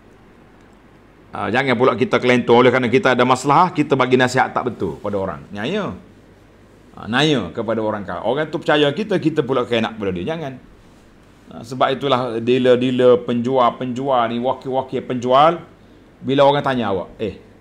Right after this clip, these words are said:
kereta yang awak jual ni molek ke tak?" Cakap betul-betul. Sebenarnya kalau pada pandangan saya, ilmu saya, pengalaman saya, kereta ni tak molek. Sebab tu kita jual dengan harga murah.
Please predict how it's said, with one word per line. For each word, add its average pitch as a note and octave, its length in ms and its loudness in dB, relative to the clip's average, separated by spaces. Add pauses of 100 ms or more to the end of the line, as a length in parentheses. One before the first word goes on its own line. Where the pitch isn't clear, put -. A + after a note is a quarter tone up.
(120)
kereta B2+ 320 2
yang A#2 200 4
awak A#2+ 120 0
jual A#2+ 240 0
ni B2+ 80 -4
molek C#3 400 0
ke G#2+ 80 -4
tak?" B2+ 260 -2 (1500)
Cakap D3 280 -10
betul-betul. E3+ 480 -4 (1300)
Sebenarnya A#2+ 500 0
kalau B2 240 2
pada A#2+ 240 4
pandangan A#2+ 480 2
saya, A2 400 0
ilmu B2+ 400 -2
saya, A#2 400 2 (160)
pengalaman B2 480 2
saya, B2+ 240 -2
kereta A#2+ 320 -4
ni C#3 80 -10
tak - 140 -8
molek. D3 260 -6 (1700)
Sebab C3 160 -2
tu C#3+ 140 -4
kita B2 180 -2
jual A2+ 240 2
dengan A#2+ 160 -2
harga A#2+ 240 -2
murah. D3+ 300 -6